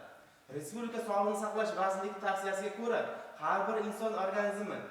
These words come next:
sog'lom rivojlanish uchun kuniga o'ttiz uch gram yoki yil davomida o'n ikki kilogramm baliq mahsulotini iste'mol qilish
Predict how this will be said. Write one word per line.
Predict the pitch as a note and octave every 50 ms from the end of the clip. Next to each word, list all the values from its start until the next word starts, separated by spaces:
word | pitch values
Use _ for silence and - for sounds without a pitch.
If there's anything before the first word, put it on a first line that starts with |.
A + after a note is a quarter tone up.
| - -
sog'lom | - - F#3 F3+ F3 F3+ G3 G#3 G#3
rivojlanish | G3+ G3+ G#3 G#3 G#3 G3+ G#3 G#3 G#3 G#3 -
uchun | - - G#3+ G#3+ G3+ -
kuniga | - G3 G3 G3 F#3+ G3 G#3+ G#3+ G#3 G#3 - - - - - - - - - - - - _
o'ttiz | F#3 F3+ F3+ G#3 A#3
uch | A3+ - F#3+
gram | D#3+ E3 F#3+ F#3+ F#3+ F#3 F#3 F#3+ - - - - - - - - - - - - -
yoki | D3 F3 - - A3+ - -
yil | - G#3+ A#3+ A#3
davomida | A3 A3 G#3+ G#3+ G#3 - - - -
o'n | - F#3 F#3
ikki | F#3 F3+ - - -
kilogramm | A3+ A3 A3+ A3 A3 G#3+ G#3 G#3 -
baliq | - E3+ F#3 G3 - -
mahsulotini | - F3 F3 - F#3 F3+ F3+ F3 F3 - F3+ F3+ F#3+ F#3 -
iste'mol | - - - - E3+ E3 E3 D#3+ D#3+ D3+
qilish | - F#3 A3 A#3 A3+ -